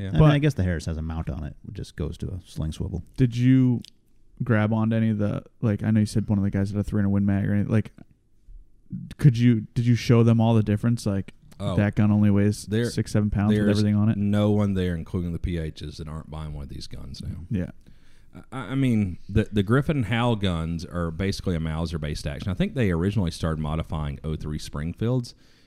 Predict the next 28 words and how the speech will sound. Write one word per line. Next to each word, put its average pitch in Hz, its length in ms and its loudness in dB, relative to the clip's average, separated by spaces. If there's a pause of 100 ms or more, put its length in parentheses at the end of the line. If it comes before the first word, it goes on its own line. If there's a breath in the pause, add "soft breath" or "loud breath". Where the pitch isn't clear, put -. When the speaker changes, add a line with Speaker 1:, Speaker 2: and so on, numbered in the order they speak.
(100)
Speaker 1:
You 135 60 -2
know, 107 120 4
they 101 180 4
did 107 180 0
Hemingway's 95 580 0
guns, 87 400 -2
Cary 90 300 -2
Grant, 78 300 -8
like, 73 200 -10
all 90 180 -2
these 82 260 -4
old, 73 380 -8
like, 71 220 -16
hunters 82 400 -4
that - 100 -10
were 76 80 -8
celebrities 73 560 -8
and 82 100 -14
stuff, 80 220 -12
too. 78 160 -6
It - 60 -6
was - 120 -4
the 82 80 -4
rich 76 240 -8
guy 67 200 -10
gun. 69 280 -10 (1200 loud breath)
Um, 82 420 -2 (920 soft breath)
and, 110 200 0